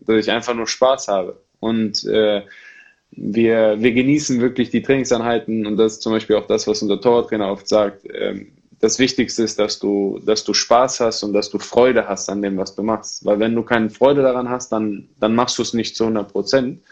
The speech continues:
Und, ähm, so, so nur mal einen kleinen Einblick in das, was ich denke.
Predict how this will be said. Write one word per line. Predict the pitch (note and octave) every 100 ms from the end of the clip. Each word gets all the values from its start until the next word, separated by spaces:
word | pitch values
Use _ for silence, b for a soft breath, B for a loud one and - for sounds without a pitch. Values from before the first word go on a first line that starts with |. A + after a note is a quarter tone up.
| B B B B B B -
Und, | A#2+ B2 A#2 A2 - -
ähm, | G#2+ G#2 G2+ G2+ G2 _ _ _ _ -
so, | A#2+ B2 A#2+ A#2 A2
so | A2+ B2+ B2 A#2+
nur | B2+
mal | B2
einen | A#2
kleinen | G#2+ A#2+ A#2
Einblick | A#2+ A#2+ A#2 G#2+
in | A2
das, | A2 A2
was | G#2
ich | G#2+ G#2
denke. | A2+ - G#2